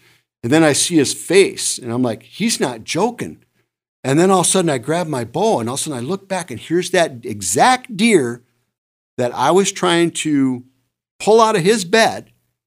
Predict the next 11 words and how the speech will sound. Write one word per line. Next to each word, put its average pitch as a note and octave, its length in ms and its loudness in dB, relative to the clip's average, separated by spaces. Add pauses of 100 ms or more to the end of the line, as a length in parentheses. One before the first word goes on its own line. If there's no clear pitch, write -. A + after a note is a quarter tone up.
(340)
was A#2+ 220 0
actually E3+ 420 -2
bedded C#3+ 420 0
in B2+ 120 0
that D3+ 200 -2
spot C3+ 400 -2
within A#2 240 -4
earshot. D#3 600 -2 (240)
He G#3+ 220 0
heard B3+ 260 -2
it. A2 260 -6